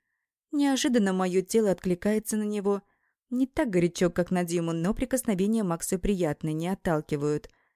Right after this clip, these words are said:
Я стараюсь расслабиться и не думать больше ни о чем. Ведь пришла я сюда не для того, чтобы предаваться мукам совести.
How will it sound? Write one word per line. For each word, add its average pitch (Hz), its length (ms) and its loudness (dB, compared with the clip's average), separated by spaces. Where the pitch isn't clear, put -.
Я 180 220 2
стараюсь 170 420 2
расслабиться 170 680 0
и - 240 -4
не 180 120 0
думать 170 360 0
больше 160 320 0
ни 160 120 -2
о 160 80 -2
чем. 143 380 -6
Ведь 214 240 -2
пришла 214 340 2
я 208 160 4
сюда 202 320 2
не 220 140 6
для 196 120 0
того, 214 240 2
чтобы 185 300 2
предаваться 180 600 2
мукам 180 320 0
совести. 147 640 -4